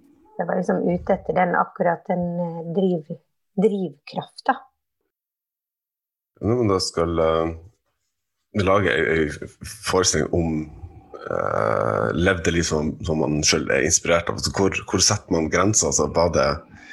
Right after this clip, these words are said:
Speaker 2: fra dagen det skal være åtte kvinner, eller var det, begynte det med, med hundre og femti, og så jobb-, jobbet det nedover?
Speaker 1: <laughs> Altså, jeg,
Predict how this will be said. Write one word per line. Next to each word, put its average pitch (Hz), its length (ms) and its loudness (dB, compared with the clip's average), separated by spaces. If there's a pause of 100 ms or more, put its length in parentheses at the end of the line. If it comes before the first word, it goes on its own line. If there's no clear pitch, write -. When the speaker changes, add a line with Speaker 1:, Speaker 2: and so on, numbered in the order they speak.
(280)
Speaker 2:
fra 92 160 2
dagen 87 500 2
det 82 100 0
skal 90 240 2
være 80 240 0
åtte - 380 -2 (320)
kvinner, 131 280 4
eller 104 140 4
var 95 180 2
det, 76 160 2 (840)
begynte 104 380 0
det 80 60 0
med, 80 160 0
med 95 120 4
hundre 107 280 4
og - 40 -6
femti, 92 280 -2
og 80 80 2
så 85 60 2
jobb-, 92 200 2
jobbet 87 240 2
det 87 80 2
nedover? 80 320 0 (720)
Speaker 1:
<laughs> - 800 0 (640)
Altså, 220 400 4
jeg, 202 220 4